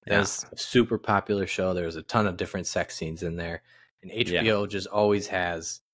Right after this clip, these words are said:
Speaker 1: that kind of stuff. But
Speaker 2: Mm-hmm.
Speaker 1: it's spread into everything. It's like every movie has it, and there's no reason to have 'em. They,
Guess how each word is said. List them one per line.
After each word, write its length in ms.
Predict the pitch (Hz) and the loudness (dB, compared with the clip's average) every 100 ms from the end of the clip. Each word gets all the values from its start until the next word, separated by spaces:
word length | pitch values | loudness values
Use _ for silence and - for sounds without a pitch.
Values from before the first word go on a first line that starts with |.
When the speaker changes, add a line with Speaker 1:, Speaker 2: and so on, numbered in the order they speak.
| _ | _
Speaker 1:
that 180 | 98 101 | 0 0
kind 220 | - 95 | 0 -4
of 60 | 82 | -4
stuff. 500 | - 101 78 - - _ _ - - _ _ | -4 -4 -4 -8 -14 _ _ -20 -20 _ _
But 220 | - 87 82 | 0 2 2
Speaker 2:
Mm-hmm. 140 | 87 | 4
Speaker 1:
it's 240 | 85 - - - | 2 0 -10 -8
spread 460 | - - 143 143 | -8 2 4 6
into 260 | 139 127 117 - | 4 2 -6 -4
everything. 680 | - 104 107 92 95 80 82 | -2 0 -4 -4 -10 -10 -14
It's 120 | - | -10
like 180 | 101 95 | -8 -4
every 380 | 123 147 139 123 | 2 2 4 2
movie 440 | 101 113 120 104 90 | 4 4 4 0 -2
has 340 | 104 104 92 | 2 2 0
it, 180 | 85 - | -6 -8
and 120 | 92 | -6
there's 280 | 92 90 - _ _ _ _ _ _ - | -4 -6 -10 _ _ _ _ _ _ -6
no 220 | 104 113 | 2 2
reason 420 | 113 117 110 113 92 | 2 0 0 -2 -6
to 80 | |
have 340 | 85 - 110 104 | -6 0 0 0
'em. 260 | 82 87 98 | -10 -12 -10
They, 160 | 92 | -10